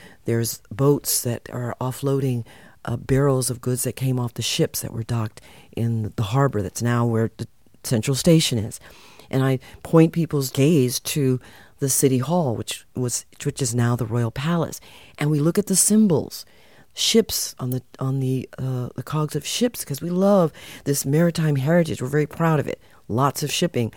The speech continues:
um, stories. Then we look at the, the timpan, where you have the symbols of empire and, and symbols of the, uh, every continent that the, the Dutch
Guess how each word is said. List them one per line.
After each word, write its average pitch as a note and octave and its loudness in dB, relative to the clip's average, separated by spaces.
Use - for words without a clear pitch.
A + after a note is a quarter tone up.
um, A#2+ -4
stories. G#2+ -4
Then D#3 6
we D3+ 6
look D3+ 4
at D#3+ -2
the, D3+ -4
the D3 0
timpan, D#3 4
where C3 0
you B2+ -2
have C3+ -2
the C3+ -2
symbols D3 -2
of D3 0
empire D#3 0
and, - -16
and C3+ -2
symbols D#3+ 0
of C#3+ 2
the, C#3 0
uh, C3+ -4
every D#3 0
continent F#3 0
that A#2+ -4
the, B2+ -4
the C3+ -2
Dutch - -4